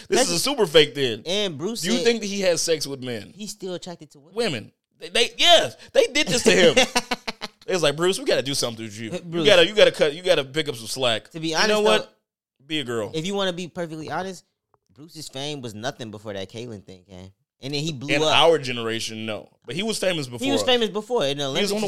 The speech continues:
Speaker 2: and
Speaker 1: Wheaties
Speaker 2: stuff.
Speaker 1: box, right.
Speaker 2: But,
Speaker 1: That's
Speaker 2: bro,
Speaker 1: big.
Speaker 2: we forget Olympic stars.
Speaker 1: Not necessarily, no. Michael Phelps is gonna always be famous.
Speaker 2: Jesse White.
Speaker 1: Uh, Usain Bolt always gonna be famous.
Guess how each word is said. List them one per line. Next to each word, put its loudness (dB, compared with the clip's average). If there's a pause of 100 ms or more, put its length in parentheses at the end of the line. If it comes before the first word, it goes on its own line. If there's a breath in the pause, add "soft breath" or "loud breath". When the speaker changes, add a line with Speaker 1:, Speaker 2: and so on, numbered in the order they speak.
(140)
Speaker 2:
and -4
Speaker 1:
Wheaties -6
Speaker 2:
stuff. -12 (100)
Speaker 1:
box, -16
right. -20 (100)
Speaker 2:
But, -10
Speaker 1:
That's -10
Speaker 2:
bro, 2
Speaker 1:
big. 0
Speaker 2:
we -12
forget -6
Olympic -10
stars. -20 (640)
Speaker 1:
Not -8
necessarily, -10
no. -18 (120)
Michael -8
Phelps -6
is -14
gonna -8
always -6
be -20
famous. -16 (760)
Speaker 2:
Jesse -8
White. -8 (340)
Speaker 1:
Uh, -6
Usain -8
Bolt -6
always -2
gonna -12
be -12
famous. -14